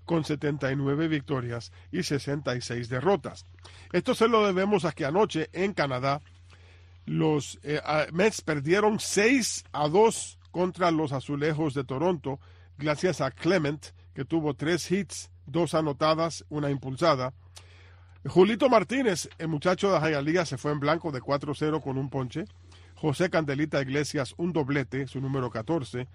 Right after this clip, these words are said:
y también terminó anotando carrera, pero cayeron los Mets contra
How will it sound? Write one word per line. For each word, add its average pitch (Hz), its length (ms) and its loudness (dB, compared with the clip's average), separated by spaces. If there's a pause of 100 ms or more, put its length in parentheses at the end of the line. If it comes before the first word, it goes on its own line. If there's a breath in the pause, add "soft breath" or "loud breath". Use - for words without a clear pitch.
(300 soft breath)
y 165 120 0
también 139 420 0
terminó 131 500 -4
anotando 127 520 -4
carrera, 120 480 -2 (560 soft breath)
pero 156 340 2 (200)
cayeron 143 500 0
los 131 200 -4
Mets 139 240 -4
contra 135 600 0